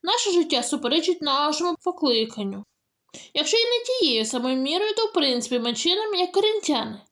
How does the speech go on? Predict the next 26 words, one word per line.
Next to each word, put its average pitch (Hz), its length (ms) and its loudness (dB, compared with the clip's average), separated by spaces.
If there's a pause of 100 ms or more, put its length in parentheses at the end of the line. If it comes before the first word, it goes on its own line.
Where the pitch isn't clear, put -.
(440)
Наше 370 360 2
життя 370 360 0
суперечить 285 600 0
нашому 320 420 2
покликанню. 226 840 0 (580)
Біблія 403 520 4
пропонує 294 500 2
слово, 349 600 0 (100)
яке 370 260 0
описує 381 440 2
поведінку, 381 500 0
що 339 160 0
не 320 120 2
личить 359 280 2
святим, 269 460 -2
і 240 100 -10
це 330 180 0
слово 370 380 2
«гріх». 349 460 2 (680)
Так 330 180 0
само, 494 320 2
як - 80 -6
фраза 233 420 2
«поведінка 269 640 2
неналежна 240 640 0
офіцеру». 233 640 -2